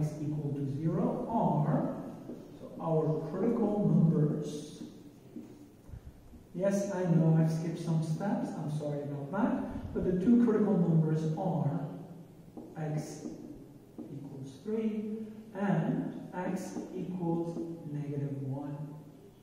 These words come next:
What we're gonna do next, we're gonna make our sign graph. On the number line, let's put the numbers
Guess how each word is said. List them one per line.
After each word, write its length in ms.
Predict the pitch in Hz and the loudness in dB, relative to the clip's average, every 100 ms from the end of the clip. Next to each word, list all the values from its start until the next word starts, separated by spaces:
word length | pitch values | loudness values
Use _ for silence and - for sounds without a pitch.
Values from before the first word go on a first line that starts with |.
| - - - - - - - - - - - - | -20 -20 -20 -20 -20 -20 -20 -20 -20 -20 -20 -6
What 140 | 196 190 | 2 4
we're 80 | |
gonna 240 | 175 175 - | 6 6 6
do 140 | 165 160 | 6 4
next, 320 | 160 - - - | 4 2 0 -4
we're 100 | 160 | -4
gonna 160 | 147 135 | 0 0
make 320 | 135 - - | 0 -4 -6
our 200 | 147 135 | -4 -4
sign 360 | - 185 202 - | -4 0 4 4
graph. 260 | 302 - - - - - - - - - - - - - - - - - - - - - - - - - - - - - - - - - - - - - - - - - - | 4 0 -2 -6 -10 -14 -14 -16 -20 -20 -20 -20 -20 -20 -20 -20 -20 -20 -20 -20 -20 -20 -20 -20 -20 -20 -20 -20 -20 -20 -20 -20 -20 -20 -20 -20 -20 -20 -20 -20 -18 -14 0
On 320 | 254 262 196 | 6 6 8
the 60 | |
number 420 | 190 185 - 156 147 | 8 8 6 4 2
line, 540 | 147 143 - - - | 2 0 -2 -4 -4
let's 180 | 170 170 | -4 -4
put 240 | - 180 | -2 0
the 60 | 165 | 4
numbers 560 | 156 156 151 147 143 | 6 8 6 4 2